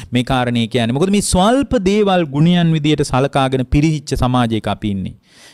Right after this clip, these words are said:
ඊට වඩා බලන්න, ක්‍රෝධෝ, මදෝ, තම්බෝ, අ, පච්චුට්ඨාපනාච, ක්‍රෝධය, මදය, දැඩි බව එකට එක කරන එක, මායා උසූයා, බස්ස, බස්සස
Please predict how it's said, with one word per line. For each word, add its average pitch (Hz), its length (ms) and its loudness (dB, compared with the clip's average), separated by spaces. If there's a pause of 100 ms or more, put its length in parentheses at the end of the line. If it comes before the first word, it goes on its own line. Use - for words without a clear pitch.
ඊට 151 220 0
වඩා 151 260 0
බලන්න, 143 380 0 (520)
ක්‍රෝධෝ, 143 480 2
මදෝ, 135 360 2
තම්බෝ, 139 580 0 (540)
අ, 113 280 2
පච්චුට්ඨාපනාච, 143 1200 -2 (880)
ක්‍රෝධය, 160 520 2
මදය, 135 360 2 (100)
දැඩි 135 300 0
බව 143 240 0 (1200)
එකට 170 300 -2
එක 175 180 0
කරන 143 280 0
එක, 120 180 -2 (760)
මායා 147 540 2
උසූයා, 135 600 2 (1200)
බස්ස, 131 460 -4 (760)
බස්සස 131 600 -2